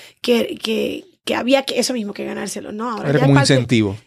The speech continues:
Speaker 1: era como, como un incentivo. Ahora es parte de, del, del programa.
Speaker 2: Ok, ok.
Speaker 1: Pero no puedes tener querellas. Querellas es buen comportamiento adentro.
Speaker 2: Claro, claro.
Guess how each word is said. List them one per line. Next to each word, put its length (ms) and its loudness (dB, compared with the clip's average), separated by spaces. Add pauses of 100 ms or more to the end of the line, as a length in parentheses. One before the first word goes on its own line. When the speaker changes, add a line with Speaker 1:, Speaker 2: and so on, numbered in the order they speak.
Speaker 1:
era 220 -6
como, 200 -10
como 120 -10
un 40 -8
incentivo. 300 -8
Ahora 140 -4
es 60 -8
parte 300 -8
de, 240 -6
del, 540 -14
del 160 -10
programa. 400 -2
Speaker 2:
Ok, 100 2 (340)
ok. 200 -8
Speaker 1:
Pero 380 2 (600)
no 220 -10
puedes 240 -2
tener 360 -10 (380)
querellas. 520 -4
Querellas 500 -2
es 80 -8
buen 240 -12
comportamiento 560 -16
adentro. 240 -12
Speaker 2:
Claro, 400 4
claro. 340 0